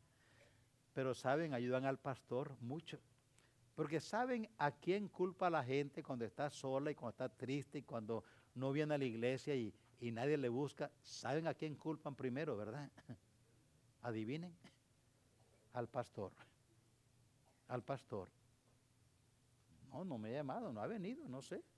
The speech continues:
Ya llevo tres domingos de no ir, pero n-, el pastor no me ha buscado."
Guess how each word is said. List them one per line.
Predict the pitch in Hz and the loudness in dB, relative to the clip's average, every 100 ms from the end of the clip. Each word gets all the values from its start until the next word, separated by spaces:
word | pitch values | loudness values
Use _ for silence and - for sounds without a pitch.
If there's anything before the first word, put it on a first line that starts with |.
| - _ _ _ _ _ - - _ | -20 _ _ _ _ _ -20 -20 _
Ya | 107 101 123 | -8 2 4
llevo | 156 165 202 196 | 4 4 2 0
tres | - 185 | 2 0
domingos | 190 170 208 202 | 2 0 0 -2
de | 165 | -2
no | 170 175 | 0 0
ir, | 254 | -2
pero | - 123 | 0 0
n-, | 104 107 107 110 117 | 0 -2 -4 -4 -4
el | 113 107 | -2 -2
pastor | 123 - 196 | -4 -2 0
no | 277 | 2
me | 254 | 4
ha | |
buscado." | 160 135 - 120 101 107 | 4 2 0 2 2 0